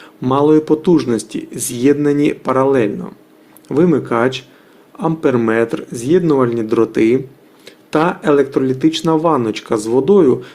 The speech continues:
в яку занурені два електрода.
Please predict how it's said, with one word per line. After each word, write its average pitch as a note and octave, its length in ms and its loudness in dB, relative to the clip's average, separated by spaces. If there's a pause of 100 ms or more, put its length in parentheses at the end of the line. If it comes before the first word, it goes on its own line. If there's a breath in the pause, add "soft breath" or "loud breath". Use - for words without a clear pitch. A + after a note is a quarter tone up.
(100)
в C3 80 0
яку C3+ 300 2
занурені D3+ 580 2
два B2 440 -2
електрода. C3+ 680 0